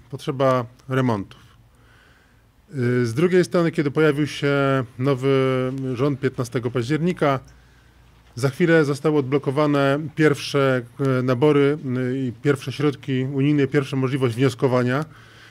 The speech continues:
I wtedy rozpoczął się, bym powiedział, szaleńczy wyścig, e, z czasem. E, dlatego, że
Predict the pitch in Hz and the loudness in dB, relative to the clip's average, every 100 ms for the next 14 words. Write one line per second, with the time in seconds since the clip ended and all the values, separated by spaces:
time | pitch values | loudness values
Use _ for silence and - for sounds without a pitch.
0 | - 117 165 160 151 160 151 147 127 143 | -8 -2 2 4 2 0 0 0 0 -2
1 | 139 139 143 135 143 143 139 143 139 139 | 0 0 2 0 2 2 0 0 0 0
2 | 127 135 - 131 - 131 123 120 110 - | -2 -4 -8 -14 -10 -4 -2 -2 -6 -4
3 | 131 117 - 90 - - - - - - | -2 -2 -6 -12 -14 -20 -20 -20 -20 -20
4 | - 127 123 135 165 160 147 156 151 151 | -10 -4 0 2 2 2 2 4 4 4
5 | 147 | 2